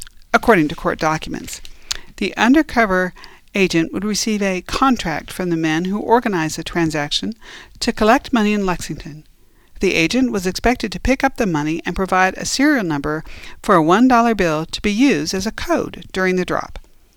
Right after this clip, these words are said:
This code was given to the person delivering the money and for, and confirmed that the courier had the specific bill in his possession before transferring the money.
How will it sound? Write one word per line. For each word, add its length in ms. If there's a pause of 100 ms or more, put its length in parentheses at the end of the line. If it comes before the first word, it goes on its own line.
(380)
This 220
code 320
was 180
given 280
to 100
the 100
person 440
delivering 440
the 80
money 400 (400)
and 180
for, 140 (340)
and 280
confirmed 560
that 160
the 100
courier 680
had 140
the 100
specific 580
bill 220
in 80
his 180
possession 580 (440)
before 280
transferring 600
the 60
money. 360